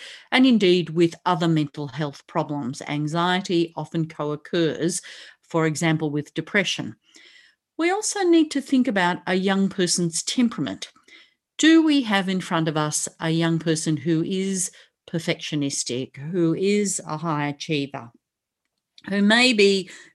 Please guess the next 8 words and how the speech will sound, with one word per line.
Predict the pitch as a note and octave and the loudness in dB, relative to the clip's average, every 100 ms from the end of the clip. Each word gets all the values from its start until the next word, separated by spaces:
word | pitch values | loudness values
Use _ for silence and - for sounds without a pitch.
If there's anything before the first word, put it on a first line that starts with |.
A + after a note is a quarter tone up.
| _ | _
quite | - - G#3 G3 - | -6 4 4 4 0
controlling, | - G3 E3 - F3 F#3 F3+ D#3+ D3+ F#3 F#3+ _ _ - - | -2 0 0 0 2 2 2 0 -2 -6 -8 _ _ -20 -12
um, | F3 E3 E3 E3 - - - | -6 -2 0 0 -2 -6 2
or | C#4 C#4 C#4 C4+ - | 4 4 4 2 2
indeed | B3+ B3+ A3+ G3 F#3 | 4 6 6 4 2
young | G3+ G3+ | 2 2
people | F3 F#3 E3+ E3 | 2 0 -2 -2
who | - E3 E3 D#3+ | 0 4 4 4